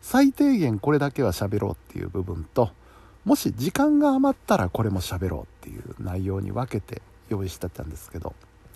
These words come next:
時間が余ったらっていう部分は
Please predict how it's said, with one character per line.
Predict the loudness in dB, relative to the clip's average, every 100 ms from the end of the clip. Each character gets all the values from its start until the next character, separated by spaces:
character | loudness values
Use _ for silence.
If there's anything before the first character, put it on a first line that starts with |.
| -20 -20 -20 -20 -20 -20 -20 -20 -12
時 | -6 -4 0
間 | 4 4 4
が | 4 4
余 | 4 2
っ | 0
た | 0
ら | 0
っ |
て | -2 -2
い | -2
う | 0
部 | 0
分 | 0 0
は | 0 -2